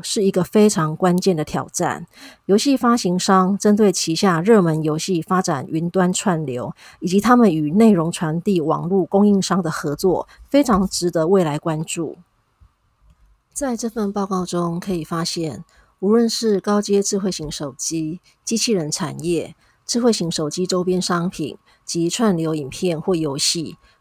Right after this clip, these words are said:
都有一个极重要的共同关键因素，就是 Edge A I 晶片。以下为浅谈股海部落格所汇整的美国及台湾的边缘运算概念上市股票。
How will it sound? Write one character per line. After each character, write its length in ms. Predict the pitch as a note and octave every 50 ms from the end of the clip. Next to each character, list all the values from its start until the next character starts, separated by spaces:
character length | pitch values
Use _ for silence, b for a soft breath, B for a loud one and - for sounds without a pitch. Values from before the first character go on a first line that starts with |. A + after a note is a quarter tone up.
| _ -
都 100 | B3+ C#4+
有 100 | C#4+ A3
一 120 | F3 F3
个 200 | - F#3 F3 D#3+
极 200 | D3 - D#3 E3
重 240 | - G#3 G3 F#3 F3+
要 180 | F#3 F#3 E3+ D#3+
的 320 | - D#3 D3 C3 B2 - _ _ _ _
共 180 | - A#3 G#3+ F#3
同 240 | - E3+ D3+ D3+ E3+
关 240 | - F3+ F3 E3+ F3
键 220 | - F#3+ F3 D#3
因 220 | D#3 D#3+ D#3+ D#3 E3
素， 380 | - - F3 D#3+ B2+ F#2 - _ _ _ -
就 100 | - F3
是 340 | - - F3+ E3+ D3 - -
Edge 320 | - F#3+ F3+ D3+ - - -
A 80 | - E3+
I 200 | E3+ D#3+ D#3+ E3
晶 260 | - - E3 D#3+ D#3+
片。 360 | - - F3+ D#3+ - - E3+ - b b b b b b b b b
以 100 | b E3+
下 180 | - D4 D4 C4
为 200 | G#3+ F#3+ F3+ F#3
浅 260 | - - F#3 D3+ D#3
谈 240 | E3+ F3 D3+ D#3+ D#3+
股 180 | - E3+ F3
海 240 | E3+ F3 G3 D3 C#3
部 180 | - - F#3 F3+
落 240 | F3+ F3 E3 D3 - -
格 380 | - D3+ C#3+ C#3+ C#3+ D3 F3 b b b b b b b
所 200 | - - E3+ D3+
汇 220 | - - A#3 G3
整 280 | F3+ - D#3+ D3 D3+ D3
的 240 | - D3 C3+ B2+ D3 F3
美 160 | F3 E3 D#3
国 420 | - D3+ D#3+ D#3+ D#3 D#3+ F3 F3+ - _ _ -
及 180 | - - E3+
台 240 | F3 - F#3 E3+ E3+
湾 280 | F3 F3+ F#3+ F#3+ G3+ G3+
的 340 | G3+ E3+ E3 D#3+ D#3+ E3+ - -
边 200 | A3 G#3+ G#3+ G#3+
缘 240 | F#3+ F3 D#3+ D#3 D#3+
运 180 | F3 F#3 F3
算 280 | E3 - F#3 E3+ D#3+ D3+
概 160 | F3+ E3+ E3
念 180 | E3+ F3 E3 D#3
上 180 | - E3+ D3+
市 200 | D3 - E3 D#3
股 180 | - - F#2 F#2 -
票。 380 | - F3+ D3 G2+ - - -